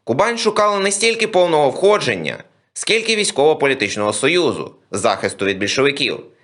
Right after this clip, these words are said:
І саме це прагнення отримати партнерів та зброю робило питання злуки нагальним. Але воно ж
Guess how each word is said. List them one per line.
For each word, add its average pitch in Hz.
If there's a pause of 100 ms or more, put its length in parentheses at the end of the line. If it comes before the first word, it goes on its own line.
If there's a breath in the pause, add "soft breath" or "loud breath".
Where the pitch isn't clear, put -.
(180 soft breath)
І -
саме 214
це 214
прагнення 127
отримати 117
партнерів 107
та 98
зброю 110 (360 soft breath)
робило 208
питання 160
злуки 107
нагальним. 104 (540)
Але 110
воно 139
ж -